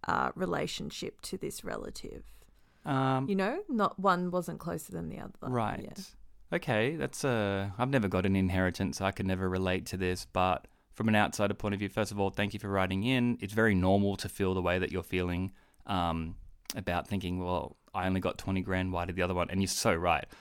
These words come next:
Speaker 2: Half a million compared to twenty grand is
Speaker 1: <laughs> It's, it's
Speaker 2: it's
Speaker 1: harsh.
Speaker 2: a, it's a, it's a harsh difference, and why would it? You would. It's, it's, it's normal. You would be, and, and you're right. It's like, you're lucky that you got anything at the end of the day. You're getting this because someone passed away. But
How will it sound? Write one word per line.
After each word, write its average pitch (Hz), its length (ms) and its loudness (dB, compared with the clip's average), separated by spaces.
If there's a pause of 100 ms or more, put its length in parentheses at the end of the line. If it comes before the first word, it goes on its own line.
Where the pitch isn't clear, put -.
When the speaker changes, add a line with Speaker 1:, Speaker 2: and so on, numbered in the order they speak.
Speaker 2:
Half 127 240 6
a 117 60 -4
million 98 260 4
compared 92 280 -2
to 92 60 -4
twenty 90 260 0
grand 85 300 -2
is 85 220 -4 (120)
Speaker 1:
<laughs> - 120 -8
It's, 226 540 8
it's - 460 -2 (200)
Speaker 2:
it's 143 180 6
Speaker 1:
harsh. 202 520 8
Speaker 2:
a, 139 40 6
it's 123 120 4
a, 85 160 0 (160)
it's - 200 0
a 92 80 4
harsh 98 300 6
difference, 104 420 0
and 101 300 2
why 110 140 8
would 117 220 6
it? - 120 2
You 123 180 2
would. 170 340 2 (280)
It's, 160 300 -4
it's, - 340 -2
it's - 220 -2
normal. 110 340 6
You 165 160 0
would 185 220 2
be, 120 180 2
and, 131 180 0
and 127 160 -2
you're 123 120 -2
right. 127 240 2
It's - 180 -6
like, 95 240 2
you're 110 80 2
lucky 110 280 4
that 101 200 0
you 95 120 -4 (180)
got - 200 0
anything 98 440 2
at - 80 -2
the 92 100 -6
end 90 140 -2
of 87 80 -6
the 90 80 -6
day. 90 100 -2
You're 92 120 2
getting 98 260 0
this 92 120 0
because 92 260 -8
someone 95 260 0
passed 92 320 -2
away. 95 340 2
But 98 340 4